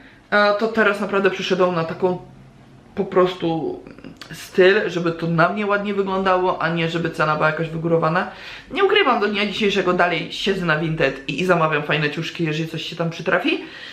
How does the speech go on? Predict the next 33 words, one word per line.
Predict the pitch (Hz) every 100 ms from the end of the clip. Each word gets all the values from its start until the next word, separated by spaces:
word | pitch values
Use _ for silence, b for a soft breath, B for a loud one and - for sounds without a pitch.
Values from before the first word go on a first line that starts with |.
| B -
Ale | 285 254
no | 233
teraz | 247 226 226
jak | 220
sobie | 240 214
uzupełnię | 208 208 208 202 185
teraz | 190 185
kolekcję | - 196 185 - 185
moich | 151 -
ubrań, | 180 180 170 - - -
to | - 226
nie | 220
ma | 202
co | 190 202
w | 190
ogóle, | 185 185 170 185 B B B B
e, | - 180 170
już | - 180
więcej | 180 170 165
kupować, | 170 170 165 165
bo | 165
naprawdę | 147 170 165 160
ciuchów | 156 165 147
będę | 156 151
miał | 151 139 160
wystarczająco | 208 190 - 170 143 151 - -
już | - - - _ -
dużo. | 156 160 160 - - B B B B
Lecimy | 240 247 202 170 196
z |
jeszcze | 208 254 247
jedną | 175 170
koszuleczką. | 147 165 147 127 - 214 339 -